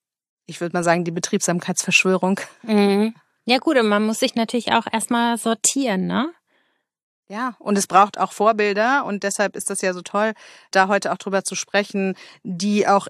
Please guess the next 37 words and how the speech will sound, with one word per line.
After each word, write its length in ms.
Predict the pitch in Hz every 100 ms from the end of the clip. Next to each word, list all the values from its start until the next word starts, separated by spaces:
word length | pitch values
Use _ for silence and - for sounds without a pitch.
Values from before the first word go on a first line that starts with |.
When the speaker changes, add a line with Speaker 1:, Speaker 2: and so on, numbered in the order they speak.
| -
Speaker 1:
in 320 | 247 277 262
ihrer 340 | 208 208 196
Führungsfunktion 1160 | - 226 262 214 190 - 185 - 185 185 208 214
den 260 | 202 185 185
Mut 460 | 233 311 370 -
haben, 380 | 185 175 185 202
ganzheitlicher 720 | 185 240 - 175 175 180 180
zu 120 | -
denken 420 | 185 175 196 - 170
und 160 | 175
zu 80 | -
kommunizieren 840 | - 185 180 170 - 262 233 160
auch. 180 | 202 190
Speaker 2:
Mhm. 340 | 170 165 175 - _ _ _ _ _
Speaker 1:
Also 140 | 208 185
es 40 |
geht 160 | 233 233
ja 80 | 214
um 80 |
eine 100 | 214
ganz 420 | 196 170 214 285 -
andere 260 | 233 247
Beziehungsgestaltung. 1120 | 214 - 294 240 - 170 - 165 160 170 170 - - -
Und 280 | 202 170
die 180 | 214 214
Führungskräfte, 600 | - 285 320 - 208 -
die 120 | 190
zu 120 | 175 277
mir 140 | 262
kommen, 220 | - 196
die 100 | 175
haben 140 | 185 175
im 120 | -
allerwenigsten 1200 | - 180 220 214 180 196 214 170 - 165 156 190
ein 60 | 131
fachliches 560 | - 185 - 156 165 -
Thema. 380 | 160 - -